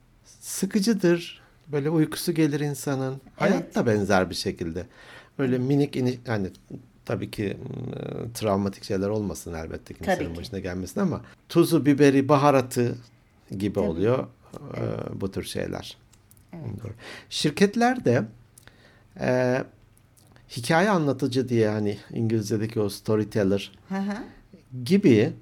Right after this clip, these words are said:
Speaker 1: benim gibi, e, buradan da mesaj veriyorum özellikle patron dinleyicilerimize.
Speaker 2: Evet.
Speaker 1: O tür insanları şirket içinde tutuyorlar.
Speaker 2: Hı hı.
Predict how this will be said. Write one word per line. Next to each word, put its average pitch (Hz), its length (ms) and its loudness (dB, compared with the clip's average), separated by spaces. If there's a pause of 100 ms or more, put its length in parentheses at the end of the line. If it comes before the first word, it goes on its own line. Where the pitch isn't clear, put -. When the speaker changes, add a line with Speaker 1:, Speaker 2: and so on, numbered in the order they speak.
(120)
Speaker 1:
benim 160 340 4
gibi, 113 480 0
e, 104 520 -2 (100)
buradan 117 260 0
da 117 60 6
mesaj 120 420 2
veriyorum 95 340 2
özellikle 95 420 -2
patron 98 460 -4
dinleyicilerimize. 90 880 -4 (480)
Speaker 2:
Evet. 180 180 -8 (120)
Speaker 1:
O 190 140 6
tür 196 160 6
insanları 160 580 2
şirket 160 380 -4
içinde 131 380 0
tutuyorlar. 76 640 -2 (600)
Speaker 2:
Hı 202 60 -6
hı. 185 180 -6